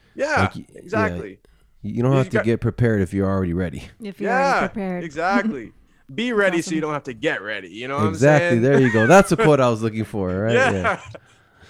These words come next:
Speaker 3: You're just
Speaker 1: Absolutely.
Speaker 3: relaxing yourself, and then you're about to go have fun. Be
Speaker 1: Yeah.
Speaker 3: epic. Yeah.
Speaker 1: Exactly. Exactly. You know, and, like, and I think it's been super fun. I think, like, in recent times,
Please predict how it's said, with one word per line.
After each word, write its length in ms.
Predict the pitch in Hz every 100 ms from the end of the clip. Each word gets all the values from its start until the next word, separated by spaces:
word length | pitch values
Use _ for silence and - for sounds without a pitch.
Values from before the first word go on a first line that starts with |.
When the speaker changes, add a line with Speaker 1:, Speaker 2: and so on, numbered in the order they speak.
| 247
Speaker 3:
You're 120 | 220
just 160 | 214 208
Speaker 1:
Absolutely. 200 | 233 226 226
Speaker 3:
relaxing 220 | 160 233
yourself, 680 | 233 233 240 220 233 262 247
and 120 | 214
then 180 | 202 196
you're 100 | 190
about 220 | 190 190
to 40 |
go 100 | 196 196
have 160 | 202
fun. 320 | - 240 214 - _ - - - -
Be 80 | 202
Speaker 1:
Yeah. 140 | 214 453 508
Speaker 3:
epic. 200 | 202 - _ _ _ _ -
Yeah. 240 | 202 190
Speaker 1:
Exactly. 640 | 180 160 160 247 165 107 123
Exactly. 640 | 127 135 156 180 127 110
You 140 | 127
know, 260 | 131 143 180
and, 220 | 139 147
like, 300 | 143 143 135 _ _
and 280 | 143 147 131
I 160 | 139 147
think 260 | 151 180
it's 140 | 165 139
been 120 | 160
super 280 | - 147 139
fun. 180 | 120 117
I 60 |
think, 200 | 120 175
like, 220 | 160 147 -
in 160 | 143 110
recent 400 | 120 143 165 143
times, 600 | 160 160 170 180 175